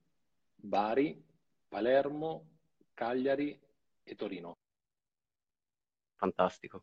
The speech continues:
Speaker 1: Me l'hanno sconsigliata vivamente, perché poi c'è un concetto
Speaker 2: Tutta
Speaker 1: strano,
Speaker 2: Italia.
Speaker 1: perché ti dico, sì, io ho voluto fare tutta Italia perché ritengo che sia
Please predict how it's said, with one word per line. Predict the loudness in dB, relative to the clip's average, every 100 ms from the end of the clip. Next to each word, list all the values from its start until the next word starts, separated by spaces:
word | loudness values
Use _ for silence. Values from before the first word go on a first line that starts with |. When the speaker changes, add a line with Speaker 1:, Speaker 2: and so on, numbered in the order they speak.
| -4
Speaker 1:
Me | -2
l'hanno | -2 -4
sconsigliata | -6 -10 -6 -2 0 -2 -4
vivamente, | -2 -2 -2 -2 -4 0 2 2 -4 -18 -20 _
perché | -2 0
poi | 2
c'è | 2
un | 0
concetto | 0 0 2 2
Speaker 2:
Tutta | 10
Speaker 1:
strano, | 10
Speaker 2:
Italia. | 12 10 8 4
Speaker 1:
perché | -8 -4 -2
ti | 2
dico, | 2 2 -8 _ _ _
sì, | 0 2 2 -4 _
io | 8 10
ho |
voluto | 8 4 4
fare | 2 0
tutta | 0 -2
Italia | 4 4 4 2 0
perché | 0 -4 0 0
ritengo | 2 2 2 0 -2
che | -4
sia | -6 0 0 0